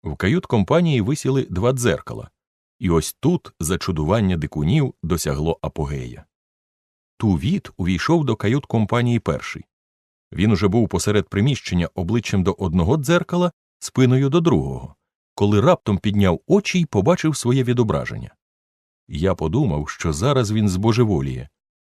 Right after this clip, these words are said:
Та коли, рвучко обернувшись, він кинувся навтіки і знову побачив себе в дзеркалі, яке висіло навпроти,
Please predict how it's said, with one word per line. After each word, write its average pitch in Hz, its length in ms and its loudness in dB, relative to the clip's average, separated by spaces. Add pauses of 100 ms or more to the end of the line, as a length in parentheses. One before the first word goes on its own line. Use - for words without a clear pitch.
(160)
Та 85 120 0
коли, 113 420 0
рвучко 85 540 0
обернувшись, 98 840 0
він 101 200 2
кинувся 101 460 0
навтіки 98 580 0 (260)
і 85 100 -2
знову 98 360 4
побачив 98 460 0
себе 85 240 0
в 80 100 0
дзеркалі, 78 600 -2
яке 87 260 0
висіло 85 420 0
навпроти, 76 600 -2